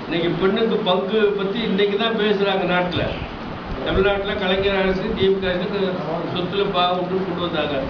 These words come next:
இன்னைக்கு உங்க பத்திரிக்கை தான் பார்த்தேன். இப்போ, இப்போ பெண்ணுக்கு, அஹ், இந்து சமுதாயத்துல உள்ள பெண்களுக்கு சொத்துல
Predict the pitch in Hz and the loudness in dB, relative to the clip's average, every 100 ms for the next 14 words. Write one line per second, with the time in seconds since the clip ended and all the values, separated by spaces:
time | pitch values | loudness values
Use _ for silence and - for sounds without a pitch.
0 | - 190 214 208 190 185 190 190 196 196 | -2 0 2 4 2 2 0 2 2 2
1 | 196 165 160 143 - - 202 208 202 190 | 2 0 0 -2 -2 -4 -2 -2 -2 -2
2 | 190 196 - - - 135 127 190 190 190 | -4 -4 -4 -4 -2 -2 -4 -4 -4 -2
3 | 190 - - - - 151 151 151 147 147 | -4 -4 -6 -6 0 2 2 0 -2 -6
4 | - - - 139 151 151 151 151 - 190 | -8 -8 -6 -2 0 0 0 2 2 2
5 | 220 220 - 233 240 220 190 180 170 - | 2 0 0 2 2 2 0 -2 -2 -4
6 | - 160 170 170 190 226 208 202 196 196 | -4 -2 0 0 0 0 2 2 2 0
7 | 185 185 175 165 175 196 208 180 165 233 | 0 0 2 0 0 0 2 0 2 2
8 | 220 - - - - - 196 196 233 | 2 -2 -4 -8 -10 0 2 2 2